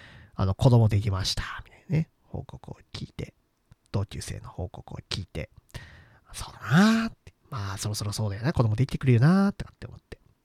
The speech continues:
でも三十代、最近よく聞く報告。家建てましたっ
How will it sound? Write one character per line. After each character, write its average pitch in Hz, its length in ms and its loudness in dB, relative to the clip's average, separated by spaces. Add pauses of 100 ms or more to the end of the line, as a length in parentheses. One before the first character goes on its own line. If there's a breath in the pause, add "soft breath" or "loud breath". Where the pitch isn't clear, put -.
(120)
で - 1040 -8
も - 20 4
三 320 300 12
十 339 160 8
代、 110 120 2
最 320 360 12
近 285 280 0
よ 220 140 8
く - 120 4
聞 - 120 -2
く 127 100 0
報 127 200 4
告。 120 320 0 (1080 soft breath)
家 285 260 12
建 - 160 6
て - 160 12
ま 233 120 12
し - 140 10
た 147 140 10
っ - 60 -10